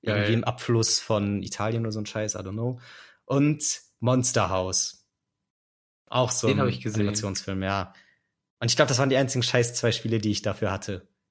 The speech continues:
Speaker 1: Läuft.
Speaker 2: Und das war so sad, weil die Gamecube so viele geile Spiele, so Potenzial oder so potenziell gehabt hätte. Und das war so ein bisschen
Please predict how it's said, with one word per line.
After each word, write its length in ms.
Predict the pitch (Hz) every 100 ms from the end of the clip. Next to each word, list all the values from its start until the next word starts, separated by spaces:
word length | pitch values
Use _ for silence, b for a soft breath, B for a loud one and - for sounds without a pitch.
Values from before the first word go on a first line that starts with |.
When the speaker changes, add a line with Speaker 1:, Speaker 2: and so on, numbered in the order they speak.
| _ _ _ -
Speaker 1:
Läuft. 440 | 117 113 - - _ 123
Speaker 2:
Und 60 |
das 100 | 165
war 80 | 196
so 100 | 190
sad, 500 | 185 160 165 175 160
weil 140 | 160
die 80 | 156
Gamecube 480 | 151 185 185 175 - -
so 240 | - 165 180
viele 680 | 180 165 156 156 156 - _ - _ _ _ _ _ _ _ -
geile 260 | 139 147 135
Spiele, 640 | - 147 143 131 - -
so 160 | 123 120
Potenzial 800 | 123 120 123 - 123 127 131 123 -
oder 160 | 120 110
so 120 | 104
potenziell 440 | - 120 110 123 113
gehabt 440 | 110 123 - -
hätte. 300 | 101 - 104
Und 440 | 101 101 101 - 107
das 140 | -
war 80 | 98
so 60 |
ein 60 | 98
bisschen 480 | 95 98 95 95